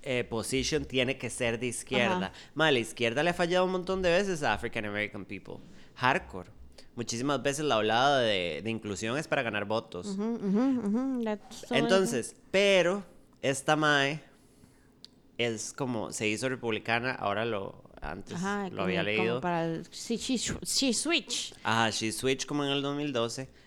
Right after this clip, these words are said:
Speaker 1: pero ha hablado mucha mierda y es medio fachilla a
Speaker 2: Ajá,
Speaker 1: ratos.
Speaker 2: ajá,
Speaker 1: Pero al mismo
Speaker 2: ajá.
Speaker 1: tiempo, I can respect that bitch. Y la
Speaker 2: Eh.
Speaker 1: mae ha tenido una carrera medio meh
Speaker 2: Mae,
Speaker 1: también.
Speaker 2: para mí es icónico el papel de ella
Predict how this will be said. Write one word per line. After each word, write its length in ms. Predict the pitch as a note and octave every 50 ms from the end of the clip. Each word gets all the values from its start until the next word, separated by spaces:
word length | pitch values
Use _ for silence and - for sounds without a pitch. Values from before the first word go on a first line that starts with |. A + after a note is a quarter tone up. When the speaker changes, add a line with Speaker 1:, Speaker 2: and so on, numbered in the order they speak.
| - - -
Speaker 1:
pero 200 | A#2+ A2+ G#2 G2+
ha 20 |
hablado 280 | G#2 G#2+ G#2+ A2 A2+ G#2+
mucha 320 | G#2+ G#2+ A2 G#2 - G#2+
mierda 440 | G2+ G2+ G2+ G2+ G2+ G2+ F2 E2 D#2
y 120 | E2+ F2+
es 100 | F#2 F#2
medio 260 | G2 G#2 G#2 G2+ F2
fachilla 560 | - F2 D#2 - - - G2 G2 F2+ E2+ E2 D#2
a 20 |
Speaker 2:
Ajá, 80 | D#2+ E2+
Speaker 1:
ratos. 500 | F2 E2 E2+ F2 E2+ - - - E3 D#3+ E3+
Speaker 2:
ajá, 160 | E3+ E3+ E3+ D#3+ - - -
Speaker 1:
Pero 100 | - D#3
al 60 | E3
mismo 140 | F3+ F#3 G3
Speaker 2:
ajá. 60 | F#3 F3
Speaker 1:
tiempo, 320 | G3+ G3 F#3 - F3+ - -
I 60 | C3+
can 180 | C3 - C#3 C3
respect 400 | A2+ G#2+ - - - E2+ - -
that 140 | B1 A#1+ - -
bitch. 340 | - - - - - - - - - - - - - -
Y 80 | - C3
la 80 | C#3 C3+
Speaker 2:
Eh. 20 |
Speaker 1:
mae 180 | C3+ C#3 C#3 D3+
ha 80 | - -
tenido 540 | F3+ F3 F3+ F3 F3 F3+ F3 E3+ E3+ E3+ E3
una 260 | E3 E3 E3 E3 E3
carrera 420 | E3 E3 C#3 C3+ C#3 C#3+ D3+ D#3
medio 380 | D3+ D#3 D#3 D3 C#3+ C3 A2+ A2+
meh 420 | A#2 A#2 B2+ C#3+ F3 G3 G3+ F#3 - - - - - -
Speaker 2:
Mae, 500 | - B3 D4 E4 F4 E4+ D#4 C4 A3+ F#3+ E3 E3 D#3+
Speaker 1:
también. 240 | D#3+ - - - -
Speaker 2:
para 180 | A#3+ B3 A#3 A3+
mí 160 | A#3 B3+ D4
es 120 | D#4+ - E4+
icónico 580 | E4 - C#4+ D4+ D#4+ D#4+ E4 - - D#4+ D#4+
el 120 | D4+ C4+ -
papel 380 | - F3 - - F3 F#3 G#3+
de 220 | A3+ B3 B3+ B3+ C4+
ella 160 | C4+ C#4+